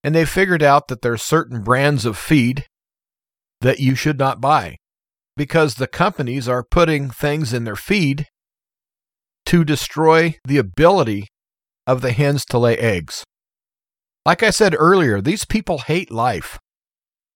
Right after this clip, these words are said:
And also, they're trying to make it as hard as they can on people.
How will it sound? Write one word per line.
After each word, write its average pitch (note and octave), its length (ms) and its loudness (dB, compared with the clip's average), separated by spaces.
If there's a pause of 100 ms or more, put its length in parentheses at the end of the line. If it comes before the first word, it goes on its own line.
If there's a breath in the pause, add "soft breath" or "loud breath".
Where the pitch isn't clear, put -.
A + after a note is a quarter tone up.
(220)
And F3 220 -2
also, D#3+ 520 4
they're D#3+ 140 2
trying F3 340 0
to C#3+ 60 0
make D3+ 260 -2
it C3+ 100 -2
as B2+ 140 -4
hard F3 320 0
as D#3+ 140 -4
they D3+ 100 0
can D#3 340 -6
on G#2 180 -6
people. F2+ 340 -8